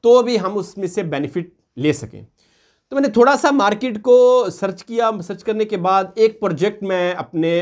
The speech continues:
व्यूअर्स के लिए, अपने इन्वेस्टर्स के लिए, ओवरसीज कस्टमर्स के लिए, सबके लिए मैंने आपके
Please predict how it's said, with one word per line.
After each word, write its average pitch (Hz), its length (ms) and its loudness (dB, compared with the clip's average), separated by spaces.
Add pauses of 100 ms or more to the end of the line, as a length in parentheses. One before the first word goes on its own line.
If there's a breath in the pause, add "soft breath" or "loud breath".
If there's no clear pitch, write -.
व्यूअर्स 175 340 -2
के 214 140 2
लिए, 196 240 -2
अपने 147 340 -4
इन्वेस्टर्स 156 460 -4
के 190 120 -4
लिए, 180 380 0
ओवरसीज 175 440 -6
कस्टमर्स 180 400 -8
के 175 120 -6
लिए, 170 260 -2
सबके 175 320 -6
लिए 170 300 -2 (540 loud breath)
मैंने 175 360 2
आपके 160 320 -6